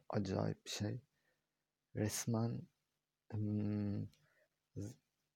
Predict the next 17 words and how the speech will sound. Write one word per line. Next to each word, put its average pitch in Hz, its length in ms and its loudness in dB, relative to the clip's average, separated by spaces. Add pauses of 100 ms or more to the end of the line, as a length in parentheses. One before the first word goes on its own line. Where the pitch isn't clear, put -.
antik 110 500 4
Yunan'daki 107 580 6
çıplak - 480 2
heykellerden 104 880 4
ses - 380 -4
değiştirme 107 460 2
programlarına 104 1000 2 (880)
giden 107 380 4 (100)
insanoğlu, 104 760 4
yani 101 420 2
Allah 101 380 0
kahretsin 101 600 0
böyle 104 260 2
işi 95 300 0 (1500)
durumu 143 360 6
da - 160 2
var. 107 420 -2